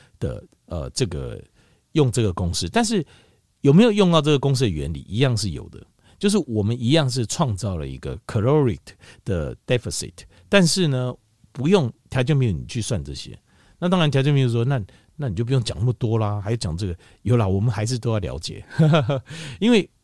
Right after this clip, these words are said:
万一，我现在之前教大家方法就是，当然你不用想太多，你就照我方法做，你很自然就可以瘦的，瘦下来。可是如果你要追求一个极致，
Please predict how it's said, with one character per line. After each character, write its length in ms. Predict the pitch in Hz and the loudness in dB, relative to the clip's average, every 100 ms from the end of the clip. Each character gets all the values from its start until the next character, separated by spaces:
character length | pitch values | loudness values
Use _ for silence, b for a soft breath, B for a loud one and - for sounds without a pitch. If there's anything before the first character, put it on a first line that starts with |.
| _ | _
万 220 | 214 170 | 4 4
一， 240 | 175 180 - b b b b | 0 -2 -6 b b b b
我 120 | - 139 | 0 4
现 160 | 220 | 4
在 100 | 190 | 2
之 200 | 139 180 | 0 -2
前 240 | 185 127 101 | 0 0 0
教 160 | 135 | 0
大 100 | 135 | 2
家 140 | 127 120 | 2 2
方 180 | 113 107 | 0 -4
法 140 | 69 | -6
就 140 | 65 | -10
是， 200 | 64 - - b | -14 -14 -18 b
当 100 | - | 2
然 80 | 170 | 2
你 80 | 131 | 4
不 80 | 120 | 2
用 80 | 131 | 0
想 180 | 110 | -2
太 160 | 73 82 | -4 -8
多， 260 | 67 65 - b b b - | -8 -14 -16 b b b -4
你 100 | 123 | 0
就 80 | |
照 160 | 151 160 | 4 4
我 100 | 101 | 4
方 180 | 107 110 | 0 -4
法 140 | 87 | -4
做， 280 | - - 62 | -6 -8 -4
你 140 | 139 180 | 4 6
很 100 | 143 | 6
自 140 | 156 | 2
然 120 | 135 | 0
就 120 | 120 113 | 0 -2
可 100 | 107 | -4
以 40 | |
瘦 220 | - 123 | -2 -4
的， 140 | 90 - | -4 -6
瘦 180 | - 101 | -2 -2
下 180 | - 64 | -2 -8
来。 160 | 58 B B B | -14 B B B
可 100 | 208 | -2
是 120 | 269 | 0
如 260 | 151 185 | 4 2
果 220 | 220 131 73 | 2 -6 -2
你 60 | |
要 100 | 113 | -2
追 180 | 156 185 | 2 2
求 220 | 185 98 | 4 0
一 20 | 110 | 0
个 80 | 110 | -2
极 320 | - 85 87 | -2 -4 -4
致， 300 | - 156 | 0 0